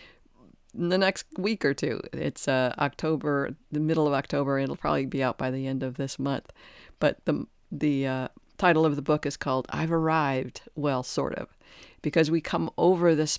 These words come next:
place over and over and over again of, "Oh my God, I'm here. I finally got here. I can, I can see it all,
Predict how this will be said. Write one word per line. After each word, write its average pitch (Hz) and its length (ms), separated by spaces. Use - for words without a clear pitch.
place 160 500
over 170 320
and 147 200
over 147 340
and - 180
over 156 340
again 120 420
of, 135 320
"Oh 202 80
my 214 140
God, 208 320
I'm 165 200
here. 214 400
I 143 80
finally 196 380
got 175 340
here. 139 220
I 131 80
can, 147 300
I 143 220
can 139 160
see 214 440
it 185 100
all, 151 400